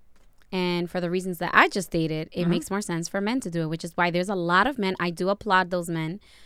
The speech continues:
Speaker 1: There's a lot of men going in for the procedure so that their wives or their, s-, you know, their spouses or whatever don't have to go through something so invasive, so costly.
Speaker 2: Well, kudos to
Speaker 1: 'Cause it,
Speaker 2: them.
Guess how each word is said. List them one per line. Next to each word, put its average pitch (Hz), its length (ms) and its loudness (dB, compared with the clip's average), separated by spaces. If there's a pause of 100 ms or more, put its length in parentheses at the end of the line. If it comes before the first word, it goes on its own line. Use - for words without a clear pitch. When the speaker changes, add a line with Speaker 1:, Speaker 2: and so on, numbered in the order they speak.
(240)
Speaker 1:
There's 180 180 2
a 185 80 4
lot 175 460 4
of 185 100 -8
men 156 440 -4 (200)
going 165 300 -2
in 165 100 -2
for 170 160 -6
the 175 80 -4
procedure 165 460 -6
so 165 160 -6
that 160 240 -4
their 170 180 2
wives 175 560 4
or 160 80 0
their, 165 120 -2
s-, - 340 -10
you 190 120 -2
know, 170 120 0
their 160 100 -2
spouses 180 500 2
or 165 80 0
whatever 156 440 -2 (440)
don't 180 260 4
have 185 160 2
to - 100 -6
go 170 120 2
through 165 140 -8
something 165 320 -6
so 180 300 0
invasive, 170 440 0
so - 280 0
costly. 165 580 0
Speaker 2:
Well, 113 80 -4
kudos 151 680 0
to 127 100 -4
Speaker 1:
'Cause 101 140 0
it, 175 100 0
Speaker 2:
them. 98 100 -18